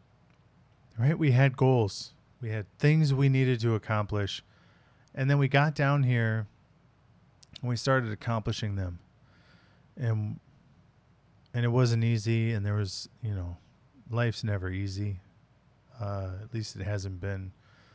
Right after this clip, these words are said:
for me. Um, but there were those moments. There were those moments of just realizing that, like, we had done it.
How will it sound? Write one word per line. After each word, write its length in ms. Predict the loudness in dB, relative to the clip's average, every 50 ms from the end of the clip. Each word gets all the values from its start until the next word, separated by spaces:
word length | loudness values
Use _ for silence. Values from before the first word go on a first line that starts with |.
| _ -20 _ _ _ _ _ _
for 200 | _ -8 -6 -4
me. 340 | -2 0 0 0 -2 -2 -4 -6 _ _ _ _ _ -14 -8
Um, 540 | -4 -2 0 0 0 -2 -4 -6 -8 -12 -16 -20 _ _ _ _ _ _ _ _ _ _ _ _ _ _ _ _ _ _ _ _ _ _ _ _ _ _ _ _ _ _ _ _ _ _ _ _ _ _ _ _ -8
but 80 | 0
there 140 | 2 4 4
were 80 | 4 4
those 260 | 4 4 4 4 4
moments. 640 | 2 2 2 2 0 -2 -4 -6 -10 -14 -14 -16 -20 _ _ -4
There 120 | 0 0
were 100 | 2 2
those 200 | 2 0 0 0
moments 380 | 0 -2 0 0 -2 -2 -4 -8
of 80 | -8
just 260 | -6 -6 -6 -4 -2
realizing 680 | -2 0 0 2 2 2 0 0 -2 -2 -4 -6 -6 -6
that, 160 | -8 -6 -6
like, 220 | -6 -6 -6 -8 -10 -16 -20 _ _ _ _ _ _ _ _ _ _ _ _ _ _ _ _ _ _ _ _ _ _ _
we 140 | -4 -2 0
had 140 | 0 -2 -2
done 200 | -2 0 0 0
it. 140 | -2 -6